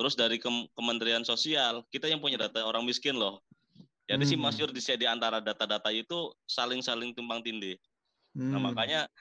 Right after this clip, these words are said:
Speaker 1: mungkin nanti bisa, jangan lupa undang saya juga nanti pas ada Kemendes-, <laughs> Kemendagri.
Speaker 2: Ya, nanti malam, malam minggu, malam mingguan desa jam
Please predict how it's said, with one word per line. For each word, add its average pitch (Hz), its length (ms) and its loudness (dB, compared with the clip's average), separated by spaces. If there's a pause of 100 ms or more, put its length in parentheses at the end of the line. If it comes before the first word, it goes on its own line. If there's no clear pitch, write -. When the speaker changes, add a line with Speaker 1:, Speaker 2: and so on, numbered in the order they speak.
(580)
Speaker 1:
mungkin 117 240 -2
nanti 165 320 0
bisa, 110 640 0 (640)
jangan 110 240 2
lupa 117 160 2
undang 113 220 2
saya 117 180 2
juga 143 240 4
nanti 135 160 2
pas 120 160 -4
ada 117 160 2
Kemendes-, 117 600 2
<laughs> 127 340 4
Kemendagri. 117 880 2
Speaker 2:
Ya, 151 320 -6
nanti 190 220 0
malam, 202 260 4 (240)
malam 190 240 4
minggu, 214 300 4 (320)
malam 196 180 -2
mingguan 175 380 4
desa 160 400 2
jam 151 500 0